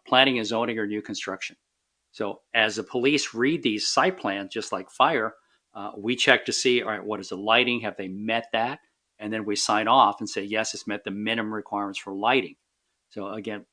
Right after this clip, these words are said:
from sidewalk width to entryway to landscaping, you know, all those, the, uh, septet person reviews to ensure that they've met those standards.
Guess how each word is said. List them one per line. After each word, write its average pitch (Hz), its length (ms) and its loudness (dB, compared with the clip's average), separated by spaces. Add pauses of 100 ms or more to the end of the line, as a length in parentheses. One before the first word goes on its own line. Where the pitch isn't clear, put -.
from 104 160 -2
sidewalk 123 540 6
width 123 260 2
to - 140 -12
entryway 107 600 -2
to - 140 -8
landscaping, 101 840 -4 (460)
you 101 80 -14
know, - 140 -14
all 113 200 6
those, 110 400 2
the, 104 180 -2
uh, 95 160 -4
septet 156 480 2
person 98 300 -2
reviews 101 420 0
to 107 60 -6
ensure 95 300 -2
that 92 160 -6
they've 90 120 -6
met 95 200 -10
those 85 160 -12
standards. - 600 -14